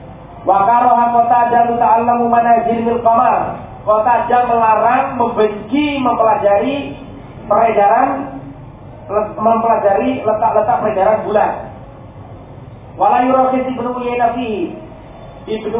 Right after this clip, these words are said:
Uyainah tidak memberi rukhsah, pokoknya nggak boleh semua. Wala rakhasa fi ta'allul Ahmad. Adapun Imam Ahmad, Imam Ishaq Ibnu Rahawai membolehkan. Jadi ada yang membolehkan dan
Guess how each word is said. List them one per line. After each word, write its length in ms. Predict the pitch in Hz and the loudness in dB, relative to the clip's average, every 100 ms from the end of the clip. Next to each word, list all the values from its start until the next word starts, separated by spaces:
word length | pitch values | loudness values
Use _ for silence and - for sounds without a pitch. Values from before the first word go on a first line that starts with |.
| 226 | -2
Uyainah 420 | 220 214 254 247 214 | 2 2 2 -2 2
tidak 240 | 226 247 - - - - - - - - - - - - - - - - - - - - - - - - - | 4 4 0 -4 -14 -16 -18 -20 -20 -20 -20 -20 -20 -20 -20 -20 -18 -16 -16 -16 -18 -18 -18 -18 -18 -18 -4
memberi 280 | 202 208 233 | 0 2 2
rukhsah, 340 | 262 - - - | 0 0 0 0
pokoknya 160 | 220 262 | -4 -2
nggak 160 | 214 233 | 0 2
boleh 200 | 254 247 | 2 2
semua. 280 | 247 247 170 - - - - - - - - - - - - - | 2 2 0 -4 -12 -16 -18 -18 -18 -20 -20 -20 -20 -20 -20 -2
Wala 160 | 170 - | 2 4
rakhasa 300 | 269 262 262 247 | 4 2 2 0
fi 40 | 254 | 0
ta'allul 400 | 254 240 254 247 | 2 2 2 2
Ahmad. 440 | 247 247 247 247 214 196 - - | 2 0 2 0 0 -6 -14 -6
Adapun 520 | - - 277 - 269 240 | -4 0 2 2 0 0
Imam 200 | 226 214 | 0 0
Ahmad, 600 | 202 - 214 247 254 - | -2 -2 2 2 2 0
Imam 280 | 202 202 220 | -2 -4 -6
Ishaq 320 | - 226 214 | -4 -2 -2
Ibnu 160 | 202 202 | -4 0
Rahawai 920 | 202 185 185 208 233 254 247 240 - - 190 | 2 4 2 4 2 0 -4 -8 -10 -14 -2
membolehkan. 1120 | 208 160 165 165 165 - 170 151 139 - - - | -2 0 -2 -2 -4 -2 0 0 -2 -10 -10 -2
Jadi 180 | 185 - | 0 2
ada 140 | - 233 | 2 2
yang 80 | 233 | 2
membolehkan 480 | 208 202 208 254 | 2 2 2 0
dan 120 | 208 | 0